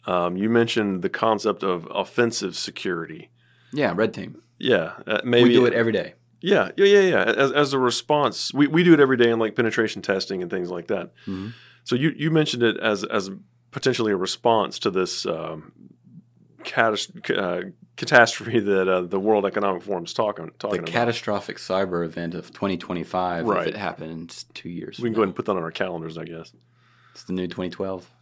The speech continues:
Speaker 1: Yeah. <laughs> Again, yes, oh eight and twenty twelve all wrapped up in one. Um, so, and we talked about the F B I taking over the Hive ransomware in-,
Speaker 2: Yeah.
Speaker 1: um, infrastructure, their environment. Do you think that that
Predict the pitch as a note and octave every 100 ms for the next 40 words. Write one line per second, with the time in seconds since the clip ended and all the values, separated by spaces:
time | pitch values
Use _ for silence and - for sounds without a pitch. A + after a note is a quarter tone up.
0 | _ B2+ B2 - - - - F#3 - F3
1 | E3 B2 A#2 G#2+ G#2 G2 G2+ B2 A#2+ A2+
2 | G#2 G2 - A#2 G2+ G#2+ G2 F#2+ G2 F2+
3 | F#2 F2+ F2 F2+ E2 _ _ - - -
4 | - - G2+ G2 G2 C3+ B2+ A#2+ - -
5 | - B2+ C3 D#3+ D#3 C#3 A#2+ A2+ A#2+ A#2
6 | A#2 G#2 G#2 - A#2 G2+ G2 G2+ F#2 F2
7 | E2+ - G2+ F#2 G#2+ G2+ F#2+ F2 F2 -
8 | _ _ - G#2+ G2+ F2+ F#2 F2 F2 -
9 | - G2 F#2 D#3 F2+ E2+ - - - G2+
10 | - - F2 - F#2 F2+ F2+ F2 F2 F2
11 | F2 - _ _ - - - - - -
12 | _ - A2 D3 F3 E3+ D#3 C#3 B2+ A2
13 | A2+ A2+ A2